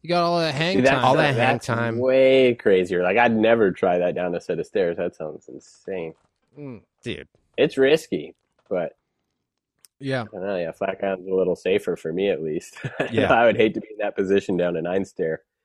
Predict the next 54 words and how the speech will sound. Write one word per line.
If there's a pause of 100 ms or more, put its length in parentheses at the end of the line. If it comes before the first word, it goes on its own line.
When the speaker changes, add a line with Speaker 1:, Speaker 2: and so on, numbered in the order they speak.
(120)
Speaker 3:
Yeah.
Speaker 2:
holding
the
board
between
my
legs
like
that
just
seems (400)
<laughs>
Speaker 3:
Yeah,
I
mean,
d-,
definitely
you
don't,
you
don't
wanna
do
as
much,
uh,
high
impact
stuff
now. (360)
Uh,
and
we
actually,
we
Speaker 2:
Yeah.
Speaker 3:
were
speaking
to,
to, (280)
uh,
Yale,
Yale
exit
Colin
Fisk.
Speaker 1:
Sir
Colin
Fisk,
yeah.
Speaker 3:
Yeah,
uh,
Speaker 2:
Oh,
yes,